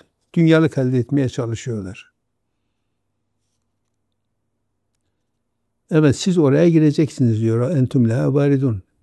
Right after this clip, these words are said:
Lev kâne haulâi âliheten mâ varaduha. Hadi bakalım bunlar ilah olsaydı işte papa.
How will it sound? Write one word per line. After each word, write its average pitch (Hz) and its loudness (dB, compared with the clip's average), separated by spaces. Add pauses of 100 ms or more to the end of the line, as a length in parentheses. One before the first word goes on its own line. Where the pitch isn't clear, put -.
(420)
Lev 196 4
kâne 220 0
haulâi 170 2
âliheten 147 0
mâ 196 -2
varaduha. 175 -4
Hadi 185 -4
bakalım 151 -4
bunlar 151 -2
ilah 156 -4
olsaydı 135 -4
işte 120 -10
papa. 139 -4